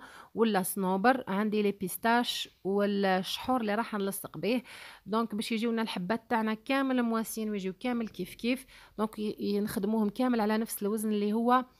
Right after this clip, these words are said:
خمسطاش غرام. دونك جا-، جميع الحبات كامل لازم يكونوا خمسطاش غرام.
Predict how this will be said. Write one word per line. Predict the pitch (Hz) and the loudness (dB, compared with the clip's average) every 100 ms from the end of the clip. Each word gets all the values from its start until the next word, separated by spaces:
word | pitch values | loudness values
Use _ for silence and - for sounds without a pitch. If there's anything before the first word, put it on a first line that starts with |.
| - - - | -20 -20 -8
خمسطاش | - 247 - 254 247 240 | 0 2 2 2 2 -2
غرام. | 196 160 139 - - - - _ _ _ _ _ _ _ - | -2 -2 -2 -6 -16 -20 -20 _ _ _ _ _ _ _ -8
دونك | 190 196 190 - | 0 0 -2 -2
جا-، | 220 247 214 | 2 2 2
جميع | 214 240 | 2 2
الحبات | 226 - 180 233 - | 2 -2 -4 -4 -2
كامل | 262 254 | 0 2
لازم | 247 220 | 2 0
يكونوا | 233 262 262 | -2 -2 -2
خمسطاش | - 233 - 196 202 | -2 -4 -4 -6 -6
غرام. | 170 139 | -4 -4